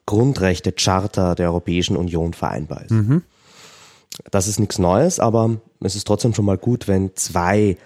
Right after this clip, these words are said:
Speaker 1: Verfassungsgerichtshöfe dieselbe Frage an den E U G H stellen.
Speaker 2: Mhm.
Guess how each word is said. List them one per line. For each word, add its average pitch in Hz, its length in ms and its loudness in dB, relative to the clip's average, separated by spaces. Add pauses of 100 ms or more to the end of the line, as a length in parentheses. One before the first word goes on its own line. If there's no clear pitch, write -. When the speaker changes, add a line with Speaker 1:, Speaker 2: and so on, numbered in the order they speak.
(160)
Speaker 1:
Verfassungsgerichtshöfe 98 1300 0
dieselbe 90 420 0
Frage 80 640 0
an 90 160 0
den 85 140 2
E - 20 -2
U 82 160 0
G 80 140 -2
H 78 240 0
stellen. - 400 -6
Speaker 2:
Mhm. 120 280 0